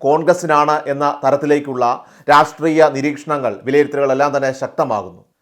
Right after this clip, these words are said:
അതുകൊണ്ട് തന്നെ രണ്ടായിരത്തി ഇരുപത്തിയാറിലെ തെരഞ്ഞെടുപ്പിലേക്ക് വേണ്ട ഓരോ തന്ത്രങ്ങളും പ്രിയങ്കയുടെ നീക്കത്തിലൂടെ ഇപ്പോൾ നടക്കുമ്പോൾ, ഇതാ വീണ്ടും വയനാടിന്റെ എം പി കൂടിയായിട്ടുള്ള പ്രിയങ്ക ഗാന്ധി രാഷ്ട്രീയ കേരളത്തെ മൊത്തത്തിൽ ഞെട്ടിക്കാനായിട്ട് ഒരുങ്ങുകയാണ്.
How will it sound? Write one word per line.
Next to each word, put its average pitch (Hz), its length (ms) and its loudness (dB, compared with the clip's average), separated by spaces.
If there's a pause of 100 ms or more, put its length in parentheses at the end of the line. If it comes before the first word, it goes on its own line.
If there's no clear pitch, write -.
(200)
അതുകൊണ്ട് 220 260 8
തന്നെ 226 220 6
രണ്ടായിരത്തി 208 420 6
ഇരുപത്തിയാറിലെ 196 640 6 (160)
തെരഞ്ഞെടുപ്പിലേക്ക് 180 680 2
വേണ്ട 165 200 2 (520)
ഓരോ 196 200 8 (500)
തന്ത്രങ്ങളും 165 540 4 (440)
പ്രിയങ്കയുടെ 175 540 2 (120)
നീക്കത്തിലൂടെ 151 580 0
ഇപ്പോൾ 143 240 -6
നടക്കുമ്പോൾ, 120 420 -12 (500)
ഇതാ 208 220 10
വീണ്ടും 202 260 2 (120)
വയനാടിന്റെ 202 560 4 (180)
എം 160 100 -10
പി 185 140 2
കൂടിയായിട്ടുള്ള 160 480 2
പ്രിയങ്ക 147 320 2 (120)
ഗാന്ധി 107 280 -2 (380)
രാഷ്ട്രീയ 196 400 4 (100)
കേരളത്തെ 180 380 6 (100)
മൊത്തത്തിൽ 196 280 0 (120)
ഞെട്ടിക്കാനായിട്ട് 165 760 2
ഒരുങ്ങുകയാണ്. 127 540 -6